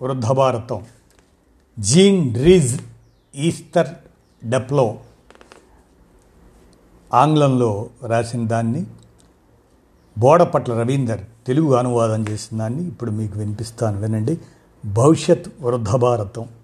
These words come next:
ఇక వినండి. భారతదేశంలో వృద్ధుల భవిష్యత్తు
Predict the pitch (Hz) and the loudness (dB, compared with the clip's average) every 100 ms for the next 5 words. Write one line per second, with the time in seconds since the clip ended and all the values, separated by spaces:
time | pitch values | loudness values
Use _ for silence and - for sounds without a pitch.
0 | - 117 117 110 117 117 170 - - _ | -10 -6 -4 -2 -2 -4 -6 -10 -20 _
1 | _ _ _ _ _ _ _ _ _ _ | _ _ _ _ _ _ _ _ _ _
2 | _ _ _ _ _ _ _ _ _ _ | _ _ _ _ _ _ _ _ _ _
3 | _ _ _ - 104 107 135 180 139 139 | _ _ _ -12 -2 4 6 6 4 0
4 | 120 135 123 127 165 190 - _ _ _ | -2 -4 -6 -4 -4 -6 -20 _ _ _
5 | 117 117 143 131 131 160 120 127 123 143 | -12 -4 -2 2 4 4 2 -2 -4 -8
6 | 107 - | -10 -12